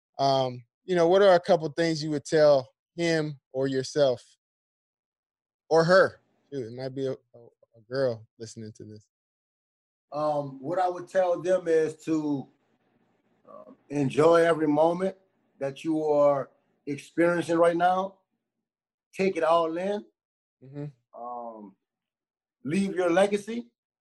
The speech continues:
Speaker 1: Ooh.
Speaker 2: And treat others the way you wanna be treated.
Speaker 1: I like that. I like that. And, and we could do that today as grown men.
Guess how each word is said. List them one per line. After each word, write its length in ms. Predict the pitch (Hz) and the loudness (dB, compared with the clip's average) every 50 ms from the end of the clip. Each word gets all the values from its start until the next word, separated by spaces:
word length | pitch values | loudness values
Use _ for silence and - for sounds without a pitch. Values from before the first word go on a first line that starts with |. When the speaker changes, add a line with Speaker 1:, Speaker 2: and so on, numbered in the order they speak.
| _ _ _ _ _ 139 | _ _ _ _ _ -6
Speaker 1:
Ooh. 180 | 160 147 117 - _ _ _ _ _ _ _ _ _ _ _ _ _ _ _ _ _ _ _ _ _ _ | -4 -4 -4 -8 _ _ _ _ _ _ _ _ _ _ _ _ _ _ _ _ _ _ _ _ _ _
Speaker 2:
And 140 | 131 135 127 | -16 -16 -16
treat 260 | - - 196 196 190 - | -8 -6 -4 -4 0 0
others 240 | 170 180 175 170 | 0 0 -2 -2
the 100 | 139 170 | -4 -2
way 140 | 170 175 180 | -2 -2 -2
you 160 | 180 180 208 | -2 -2 -2
wanna 240 | 202 165 160 156 147 | 0 2 2 2 0
be 120 | 139 143 147 | -2 -4 -6
treated. 380 | 139 135 139 135 120 - - - _ _ _ _ _ _ _ _ _ _ _ _ _ _ _ _ _ _ _ _ _ _ _ _ _ _ | -6 -6 -6 -6 -6 -8 -10 -16 _ _ _ _ _ _ _ _ _ _ _ _ _ _ _ _ _ _ _ _ _ _ _ _ _ _
Speaker 1:
I 80 | 107 110 | -12 -10
like 320 | 110 110 117 127 151 151 - | -6 -4 -4 -4 -4 -4 -6
that. 200 | - 101 - - - | -8 -10 -10 -12 -12
I 80 | 98 107 | -10 -8
like 320 | 113 117 120 147 175 - | -6 -2 -2 -2 -2 -2
that. 220 | - 127 107 95 - _ _ - | -6 -6 -6 -6 -10 _ _ -10
And, 200 | 139 147 156 156 | -8 -6 -6 -4
and 280 | 151 151 151 151 147 | -4 -4 -4 -4 -2
we 140 | 156 185 226 | -2 -2 0
could 240 | 220 226 190 160 156 | 0 -2 -2 0 2
do 200 | 180 196 208 202 | 4 6 6 6
that 300 | 208 208 190 - - _ | 6 4 4 2 -2 _
today 520 | - 214 175 196 226 269 233 180 143 123 - _ _ _ _ | 0 4 4 6 6 6 6 4 2 -2 -8 _ _ _ _
as 200 | 139 147 151 156 | 2 4 4 4
grown 420 | 143 139 160 190 208 220 226 226 220 | 2 -2 0 2 4 4 4 4 4
men. 480 | 233 247 247 226 196 160 139 127 113 | 4 4 6 4 4 2 0 -4 -10